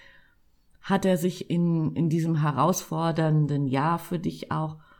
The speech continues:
verändert. Vielleicht hast du andere Kundengruppen angezogen als bisher. Also analysiere das ganz genau und wenn du das getan hast, überlege dir,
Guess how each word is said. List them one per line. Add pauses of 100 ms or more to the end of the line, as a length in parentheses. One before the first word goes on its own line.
(160)
verändert.
Vielleicht
hast
du
andere
Kundengruppen
angezogen
als
bisher. (560)
Also (360)
analysiere
das
ganz
genau (420)
und
wenn
du
das
getan
hast, (460)
überlege
dir,